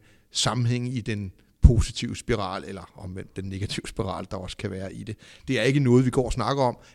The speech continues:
Det er det, vi har vidst siden skolegården. Altså, der er nogen, der er bedre fodboldspillere end andre. De vinder flere fodboldkampe, og sjovt nok,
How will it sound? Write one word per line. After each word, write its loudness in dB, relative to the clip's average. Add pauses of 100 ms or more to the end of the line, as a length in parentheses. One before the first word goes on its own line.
Det 0
er 2
det, 0
vi 2
har 2
vidst 2 (800)
siden 2
skolegården. 2 (600)
Altså, 0 (140)
der -2
er 0
nogen, -2
der 2
er -12
bedre 0
fodboldspillere -6
end -10
andre. -10 (320)
De 0
vinder 2
flere -4
fodboldkampe, -4
og -8
sjovt -6
nok, -8